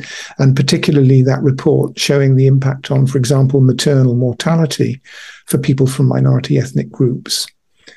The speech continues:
And the importance also of all of the research. I mean, I've been studying diversity in teams since the nineteen eighties, and all of the evidence we have is the more diverse a team, if it has clear goals and a positive climate,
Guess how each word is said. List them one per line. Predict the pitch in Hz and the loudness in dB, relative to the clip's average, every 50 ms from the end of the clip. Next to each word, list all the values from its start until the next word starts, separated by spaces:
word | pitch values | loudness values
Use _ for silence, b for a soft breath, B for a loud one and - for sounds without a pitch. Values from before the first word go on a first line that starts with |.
| b b b _ - | b b b _ -6
And | 165 160 156 160 156 156 160 165 160 139 - b b b b b b b b b _ | -4 -2 0 2 2 4 4 2 2 0 -2 b b b b b b b b b _
the | - 170 180 | 0 2 2
importance | 185 185 185 226 226 226 220 208 180 - - | 2 2 2 2 0 2 2 0 0 2 2
also | 180 190 202 196 - - 151 135 127 127 127 131 - | 2 2 0 0 -2 -2 -2 0 0 0 0 -2 0
of | - 147 147 139 - | -2 -2 -2 -2 -4
all | - - 156 151 160 185 170 | -2 0 2 4 4 4 2
of | 139 123 | 2 2
the | 139 131 127 | 2 2 2
research. | 123 127 131 - - 147 135 - - 156 | 2 0 -2 0 0 0 0 0 0 0
I | 143 | 2
mean, | 143 143 143 | 2 2 2
I've | 147 156 151 | 2 0 0
been | - 147 135 | 2 2 2
studying | 127 - - 151 135 139 135 131 127 | 2 2 2 2 2 4 4 2 2
diversity | 123 151 131 139 143 143 139 - 143 135 143 139 | 2 0 0 2 0 0 0 -2 -4 -2 -2 -2
in | 127 123 127 | -2 -2 -2
teams | - - 165 151 143 131 127 127 - | -2 -2 0 0 0 0 0 0 0
since | 143 135 131 131 - | 0 0 0 0 0
the | 147 | 2
nineteen | 131 131 135 131 131 - 143 139 | 2 4 2 2 2 2 2 2
eighties, | 147 160 160 - - 120 110 110 113 110 - | 2 2 0 -2 -4 -4 -4 -4 -4 -2 -2
and | 139 127 131 135 | 0 0 0 0
all | - 151 160 175 170 | 2 2 2 2 2
of | 151 131 | 2 2
the | 135 135 135 | 2 2 2
evidence | 127 120 131 131 131 127 117 - - | 2 2 0 0 0 0 0 0 0
we | 135 131 | 0 2
have | 113 135 127 120 113 | 2 2 0 0 0
is | 123 127 127 123 - | 0 0 0 0 0
the | 143 139 | 0 0
more | 147 156 170 156 | 2 2 2 2
diverse | 131 127 117 135 135 135 135 135 - | 2 2 2 2 2 2 2 0 -2
a | 123 | -4
team, | - - - 170 131 - - 127 131 - - B B B B B B B B B B B B B | -4 -2 0 0 0 -2 -2 -4 -6 -8 -8 B B B B B B B B B B B B B
if | - 131 147 | 0 2 2
it | 175 180 180 | 2 2 2
has | - 151 143 135 143 | 0 0 0 0 0
clear | - - - 147 143 143 139 | -2 0 0 2 2 2 2
goals | 131 139 143 131 123 120 127 131 127 139 135 135 | 2 0 0 0 0 0 0 0 2 0 0 0
and | 123 117 | -2 -2
a | |
positive | 120 - - 147 135 127 - 123 - - | -2 -2 -2 -2 -2 -2 -2 -4 -4 -4
climate, | - 185 196 180 131 95 - - - - - | -2 -2 0 0 0 -2 -4 -6 -10 -12 -14